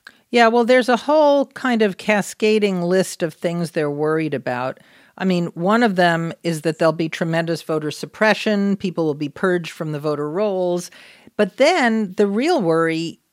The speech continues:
is that there'll be election subversion, meaning that Republicans have passed laws in these states that allow Republican state legislatures to basically put their thumb on the scale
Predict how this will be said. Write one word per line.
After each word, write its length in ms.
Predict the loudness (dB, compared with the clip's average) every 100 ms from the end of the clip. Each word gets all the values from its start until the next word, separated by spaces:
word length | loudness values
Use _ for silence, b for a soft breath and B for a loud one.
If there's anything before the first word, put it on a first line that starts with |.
| _ 0
is 360 | 2 2 0
that 260 | 2 2 2
there'll 160 | 2
be 260 | 2 0 -2 0
election 560 | 2 2 0 -4 -4
subversion, 880 | -4 -8 -2 0 0 0 -6 -10 -10
meaning 380 | -8 -6 -4 -2
that 180 | -2 -2
Republicans 680 | -4 -4 -2 -2 -4 -4 -4
have 160 | -6
passed 400 | -2 0 0 -2
laws 420 | -2 2 2 2
in 120 | -4 -6
these 180 | -8
states 480 | -10 -2 -2 -2 -6
that 120 | -4
allow 300 | 0 2 2
Republican 640 | 2 -2 -2 -4 -2 -4 -4
state 320 | -4 -4 0
legislatures 760 | -2 -2 -6 -4 -4 -6 -12
to 100 | -8
basically 420 | -4 -2 -2 -4 -2
put 240 | -2 0
their 160 | 0 0
thumb 280 | 0 2
on 140 | 2 -2
the 80 | -6
scale 480 | -4 -2 0 -2